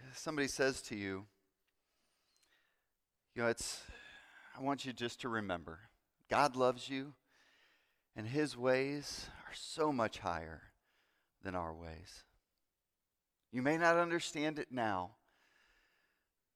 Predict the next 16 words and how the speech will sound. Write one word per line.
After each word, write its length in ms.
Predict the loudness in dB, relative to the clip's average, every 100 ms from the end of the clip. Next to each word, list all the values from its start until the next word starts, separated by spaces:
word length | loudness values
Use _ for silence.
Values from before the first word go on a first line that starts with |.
| _ _ _ _ _
but 100 | 0
God 240 | 2 4
is 140 | 0 -2
with 240 | -4 -6
you." 120 | -14 -16 -20 _ _ _ _ _ _ _ _ _ _ _ _ _ -20 -8
I 60 |
don't 80 | 0
know 60 | 4
about 300 | 8 6 6
you, 280 | 0 2 4
like, 240 | 4 4
I, 200 | 4 4 4
I 120 | 4
understood 640 | 4 4 -2 0 2 2
that 120 | 0
the, 140 | 0